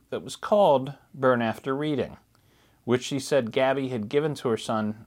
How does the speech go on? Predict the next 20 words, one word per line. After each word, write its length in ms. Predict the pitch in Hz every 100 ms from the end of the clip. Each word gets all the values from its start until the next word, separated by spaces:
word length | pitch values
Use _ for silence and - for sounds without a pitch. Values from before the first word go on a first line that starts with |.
| -
before 420 | 117 - 135 127
the 120 | 113
murder. 440 | 95 85 57 - - _ _ _ _ _ _ - - -
And 100 | 101
if 140 | 95
you 80 | 101
believe 340 | 98 139 180 165
that, 300 | 180 185 -
I 100 | 131
have 240 | 123 143
a 40 | 143
bridge 540 | 135 - 185 196 180
in 260 | 160 165 165
Brooklyn 600 | 160 170 165 170 165 160
I'd 220 | 143 139
love 280 | 175 175 156
to 120 | 131
sell 300 | 123 110 107
you. 300 | 107 107 104 - _ _ _ _ -
Uh, 580 | 113 101 98 98 98